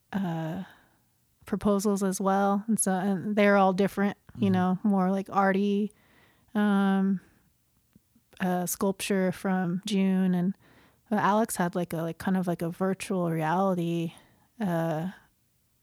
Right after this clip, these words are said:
Speaker 1: sort of, like, um, database
Speaker 2: Cool.
Speaker 1: kind of thing. So
Speaker 2: Mm-hmm.
Speaker 1: <laughs> hers is re-, really cool, and that would be cool. And it would,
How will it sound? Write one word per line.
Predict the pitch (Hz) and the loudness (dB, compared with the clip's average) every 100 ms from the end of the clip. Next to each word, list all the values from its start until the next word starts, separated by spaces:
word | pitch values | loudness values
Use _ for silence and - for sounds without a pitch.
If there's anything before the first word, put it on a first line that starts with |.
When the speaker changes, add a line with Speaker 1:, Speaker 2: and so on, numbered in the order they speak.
| _ - | _ -8
Speaker 1:
sort | - 180 | -2 0
of, | 180 185 | 0 -2
like, | 165 143 - _ _ _ - _ _ _ - | -4 -4 -10 _ _ _ -20 _ _ _ -12
um, | 180 165 165 190 202 - _ _ _ - | -8 -8 -10 -12 -14 -16 _ _ _ -4
database | 175 196 175 156 170 - - - _ _ _ _ | -2 -2 -2 -6 -10 -10 -12 -14 _ _ _ _
Speaker 2:
Cool. | 113 104 | -18 -8
Speaker 1:
kind | 202 170 | -4 -4
of | 180 | -6
thing. | 131 135 196 - - | -10 -10 -12 -12 -8
So | - | -6
Speaker 2:
Mm-hmm. | 110 104 147 - - - - 294 - | -6 -4 -4 0 4 4 4 0 -2
Speaker 1:
<laughs> | - | 2
hers | 240 269 | 4 6
is | 233 247 | 4 6
re-, | 285 - - - | 4 0 -16 0
really | 220 214 | 4 4
cool, | 202 214 220 | 4 4 4
and | 196 | 4
that | 208 | 4
would | 208 | 2
be | |
cool. | 190 196 196 | 2 2 4
And | 190 | 2
it | 196 | 2
would, | 196 | 0